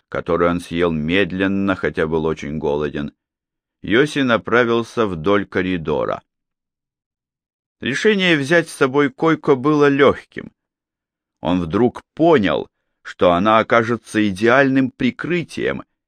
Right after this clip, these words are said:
и приказал Акеде проследить, чтобы каждый знал, что он просто отправляет её в Эдо с отрядом самураев, а сам поедет отдельно.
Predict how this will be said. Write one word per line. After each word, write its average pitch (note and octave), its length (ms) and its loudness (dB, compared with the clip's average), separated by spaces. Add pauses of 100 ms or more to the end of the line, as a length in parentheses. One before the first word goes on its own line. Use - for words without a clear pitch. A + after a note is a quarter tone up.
(140)
и - 100 -10
приказал F#2 680 0
Акеде G#2 440 2
проследить, F2+ 680 -2
чтобы F#2 380 -2
каждый F#2 480 0
знал, B2 480 -2 (200)
что - 220 0
он A#2 140 0
просто C#3 500 0
отправляет A2+ 800 2
её G#2 360 0
в D#2+ 140 -8 (100)
Эдо F#2 380 2
с - 100 -6
отрядом G2+ 520 2
самураев, G#2 680 0 (260)
а F2+ 160 2
сам C3 320 0
поедет B2 540 2
отдельно. D#2 720 -4